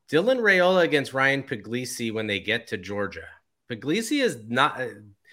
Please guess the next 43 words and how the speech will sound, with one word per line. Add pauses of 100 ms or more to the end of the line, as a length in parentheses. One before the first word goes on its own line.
(320)
gave
me
the
sense
that
he's
not
the
kid
that
wants
to
be
Q
B
two
at
Georgia.
He
wants
to
go
there (680)
and
really
compete
for
this,
thinks
he
could, (460)
um,
and
is
not
gonna
take
a
back
seat
to
anybody
there.